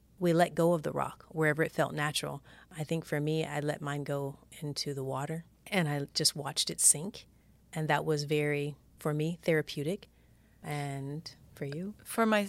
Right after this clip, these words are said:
Speaker 2: uh, f-, as well. And I actually have gone back to that moment of letting go of the rock and what it represented.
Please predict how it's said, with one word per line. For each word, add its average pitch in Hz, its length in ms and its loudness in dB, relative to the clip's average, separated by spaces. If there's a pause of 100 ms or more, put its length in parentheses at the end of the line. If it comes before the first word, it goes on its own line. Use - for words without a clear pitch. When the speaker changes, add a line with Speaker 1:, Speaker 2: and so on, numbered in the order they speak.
Speaker 2:
uh, 196 100 2
f-, - 300 -8
as 196 200 0
well. 185 400 4 (340)
And 202 160 4
I 190 140 6
actually 190 920 2 (360)
have 185 260 -2
gone 185 300 4
back 180 380 2
to 196 180 -4
that 175 180 0
moment 185 340 0
of 165 100 -4
letting 175 320 0
go 180 320 2
of 160 180 -2
the 165 100 -2
rock 175 560 0 (340)
and 180 240 0
what 180 160 4
it 180 260 4
represented. 175 840 0